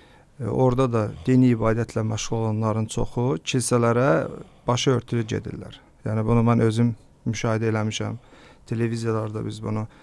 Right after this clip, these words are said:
seyr eləmişik. Qaldı ki, Azərbaycandakı vəziyyətlə bağlı. Əvvəla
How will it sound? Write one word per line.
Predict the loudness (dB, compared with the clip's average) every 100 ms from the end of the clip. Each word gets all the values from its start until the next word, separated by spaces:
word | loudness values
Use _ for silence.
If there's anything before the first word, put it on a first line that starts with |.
| -20 -20 -20 -20 -20
seyr | -8 2 2 4
eləmişik. | 2 2 0 -4 6
Qaldı | 6 6 2
ki, | 2 2 2 -2
Azərbaycandakı | -2 0 2 2 2 2 2 0
vəziyyətlə | 0 2 -2 -2 0 0
bağlı. | 0 2
Əvvəla | 4 6 6